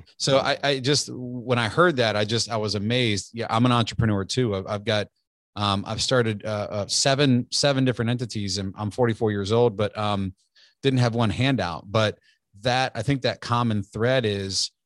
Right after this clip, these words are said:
"I'm gonna win. I gotta figure it out." But that leads me to my second thought that I had, uh, as you're talking is, you know, the whole, uh, Simon Sinek,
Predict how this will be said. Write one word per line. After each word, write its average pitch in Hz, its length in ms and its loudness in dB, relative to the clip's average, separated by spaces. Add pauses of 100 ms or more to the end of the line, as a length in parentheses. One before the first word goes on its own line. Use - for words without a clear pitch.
(220)
"I'm 110 160 -2
gonna 120 180 2
win. 113 220 0
I 101 80 -2
gotta 98 140 0
figure 101 360 -2
it 101 60 -4
out." 98 360 -2
But 104 340 -2
that 127 120 0
leads 135 240 -2
me 123 80 2
to 113 60 0
my 107 140 -2
second 135 380 -2
thought 101 300 -2
that 101 120 -8
I 101 80 -2
had, 104 420 -2
uh, 101 240 -4 (100)
as 104 180 0
you're 104 120 -4
talking 123 420 0
is, 101 240 -2 (600)
you 120 120 0
know, 120 140 4
the 104 100 2
whole, 131 500 2
uh, 101 180 -8
Simon 127 360 0
Sinek, 113 560 -4